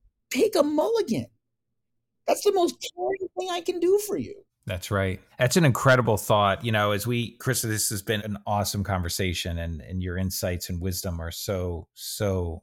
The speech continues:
Speaker 2: spot on. You know, I'm curious about what is it that, that as we think about this, the one hope you have, the one wish you have for sort of education generally?
Speaker 1: Oh my goodness. The one hope I have, the one hope I have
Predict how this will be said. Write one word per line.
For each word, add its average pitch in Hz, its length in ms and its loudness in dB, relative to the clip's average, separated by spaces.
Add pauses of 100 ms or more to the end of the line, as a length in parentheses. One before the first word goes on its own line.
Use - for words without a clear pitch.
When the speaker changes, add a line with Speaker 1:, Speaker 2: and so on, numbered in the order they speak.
Speaker 2:
spot 101 400 2
on. 82 380 0 (240)
You 165 140 0
know, 156 40 4
I'm 170 120 2
curious 208 360 0
about 135 220 2
what 175 280 0
is 233 180 0
it 120 160 4
that, 117 280 0
that 123 220 2
as 117 240 0
we 147 200 2
think 160 300 0
about 110 260 0
this, - 440 -2 (300)
the 127 80 -4
one 147 180 2
hope 170 440 2
you 165 120 4
have, 139 460 4
the 120 60 2
one 104 320 2
wish 127 300 4
you 123 140 2
have 92 540 2 (460)
for 120 100 -4
sort 104 240 2
of 101 140 -2
education 98 840 0
generally? 85 600 -2 (180)
Speaker 1:
Oh 110 140 -4
my 90 140 -12
goodness. 101 520 -6 (240)
The 110 60 -6
one 139 340 -2
hope 123 440 -2
I - 100 -12
have, - 360 -20 (320)
the 117 80 0
one 220 220 6
hope 135 200 4
I 104 100 0
have 95 380 -6